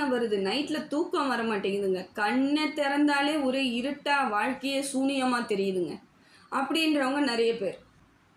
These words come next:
அது சிம்ம ராசிக்காரர்கள் இதை சொல்றாங்கன்னும் பொழுது எனக்கு கொஞ்சம் ஆச்சரியமா கூட இருக்குதுங்க. ஏன்னா அவங்க தாங்க மத்தவங்களுக்கு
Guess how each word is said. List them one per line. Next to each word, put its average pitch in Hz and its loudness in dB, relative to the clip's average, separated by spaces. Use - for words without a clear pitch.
அது 311 0
சிம்ம 339 2
ராசிக்காரர்கள் 277 0
இதை 233 0
சொல்றாங்கன்னும் 269 0
பொழுது 370 2
எனக்கு 277 -2
கொஞ்சம் 247 0
ஆச்சரியமா 294 0
கூட 247 0
இருக்குதுங்க. 190 -4
ஏன்னா 240 -2
அவங்க 269 0
தாங்க 302 2
மத்தவங்களுக்கு 285 0